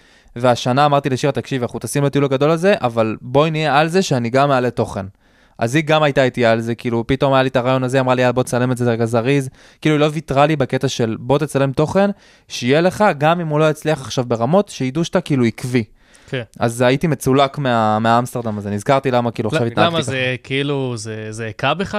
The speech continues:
Speaker 2: כאילו, שחזרת? שהרגשת
Speaker 1: כן,
Speaker 2: פתאום
Speaker 1: זה היה כזה, וואו, סבבה, זה נחש-, נשמע קצת חודש וחצי, אבל בתור מישהו שעד אמסטרדם היה מוציא כל שבוע סרטון,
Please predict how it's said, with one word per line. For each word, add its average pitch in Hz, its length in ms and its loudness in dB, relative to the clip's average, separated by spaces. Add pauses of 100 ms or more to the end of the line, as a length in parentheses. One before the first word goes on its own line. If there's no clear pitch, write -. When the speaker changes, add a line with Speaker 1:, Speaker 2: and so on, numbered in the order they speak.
Speaker 2:
כאילו, 220 160 -4
שחזרת? 214 460 -8 (200)
שהרגשת 123 480 -8
Speaker 1:
כן, 175 200 4
Speaker 2:
פתאום 147 160 0
Speaker 1:
זה 113 80 2
היה 135 100 0
כזה, 156 380 0
וואו, 139 360 2
סבבה, 147 340 0
זה 120 100 -2
נחש-, - 220 -8 (140)
נשמע 139 320 0
קצת - 340 0
חודש 120 280 -4
וחצי, 117 340 -8
אבל 107 280 -4
בתור 131 280 -2
מישהו 143 220 -6
שעד 139 360 0
אמסטרדם 135 520 0
היה 117 120 0
מוציא 131 400 -4 (380)
כל 147 220 4
שבוע 139 400 0
סרטון, 139 540 0